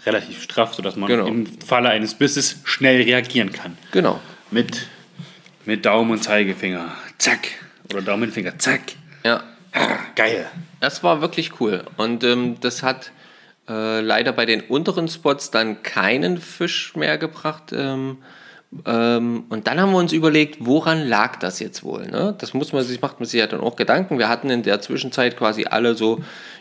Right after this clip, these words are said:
Speaker 2: ja, ich hatte drei Fische auf jeden Fall. Ich hatte noch eine ganz gute, äh, ganz gute Regenbogenforelle tatsächlich von so vielleicht, sagen wir mal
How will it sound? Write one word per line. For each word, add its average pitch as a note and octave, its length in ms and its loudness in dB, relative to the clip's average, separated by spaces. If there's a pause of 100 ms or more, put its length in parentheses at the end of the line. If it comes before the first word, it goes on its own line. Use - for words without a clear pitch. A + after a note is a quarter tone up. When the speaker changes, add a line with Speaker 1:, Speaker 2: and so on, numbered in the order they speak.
(100)
Speaker 2:
ja, F#2 260 2 (520)
ich G#2 120 -6
hatte G#2+ 160 2
drei C#3+ 400 4
Fische E3 340 2
auf C3+ 200 2
jeden C#3 280 0
Fall. A#2 240 4
Ich A2+ 120 -4
hatte A2+ 180 -2
noch G#2+ 160 -4
eine G#2 140 -4
ganz G2+ 260 -2
gute, B2 460 0 (360)
äh, G#2 180 -6
ganz G2+ 260 -6
gute G#2+ 300 0
Regenbogenforelle E3 1040 2 (100)
tatsächlich D#3 540 0
von C3 260 0
so A#2+ 180 4
vielleicht, A2 400 0
sagen A2 160 2
wir G#2 80 0
mal G2 240 2